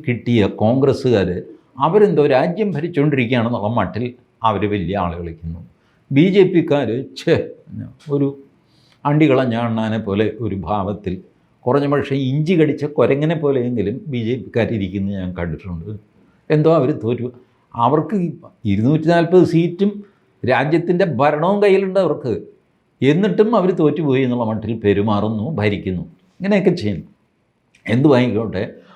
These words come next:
അതിന് ഒരു, ഒരു ബൂസ്റ്റ് ചെയ്ത് എല്ലാവരും ഇപ്പം ചെമ്പൈ സോറൻ ബി ജെ പിയിൽ ചേരും, ബി ജെ പിയിൽ ചേരും എന്ന് പറഞ്ഞിട്ട് ചെണ്ട കൊട്ടിക്കൊണ്ടിരിക്കുകയാണ്. ഇന്നലെ വൈകുന്നേരം പുള്ളി ഒരു ഷോ നടത്തി. പുള്ളി വേ-, ഒരു അഞ്ച് എം എൽ എമാരെയും വിളിച്ചുകൊണ്ട് ഡൽഹിക്കൊന്ന് പോയി.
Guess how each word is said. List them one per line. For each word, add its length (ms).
അതിന് 420
ഒരു, 140
ഒരു 180
ബൂസ്റ്റ് 500
ചെയ്ത് 120
എല്ലാവരും 800
ഇപ്പം 240
ചെമ്പൈ 400
സോറൻ 420
ബി 120
ജെ 80
പിയിൽ 260
ചേരും, 280
ബി 140
ജെ 120
പിയിൽ 300
ചേരും 400
എന്ന് 120
പറഞ്ഞിട്ട് 500
ചെണ്ട 260
കൊട്ടിക്കൊണ്ടിരിക്കുകയാണ്. 960
ഇന്നലെ 280
വൈകുന്നേരം 400
പുള്ളി 180
ഒരു 100
ഷോ 340
നടത്തി. 480
പുള്ളി 180
വേ-, 380
ഒരു 100
അഞ്ച് 340
എം 160
എൽ 120
എമാരെയും 380
വിളിച്ചുകൊണ്ട് 420
ഡൽഹിക്കൊന്ന് 560
പോയി. 280